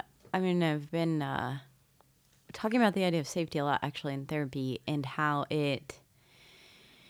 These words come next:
is something that is really different for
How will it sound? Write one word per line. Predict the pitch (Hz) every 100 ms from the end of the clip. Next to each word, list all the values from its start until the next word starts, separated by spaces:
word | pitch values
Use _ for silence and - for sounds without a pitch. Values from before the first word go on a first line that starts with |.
| - - - - -
is | - 202
something | 214 185 202
that | 170 -
is | 220 220
really | 196 202 185
different | 180 180 190
for | 175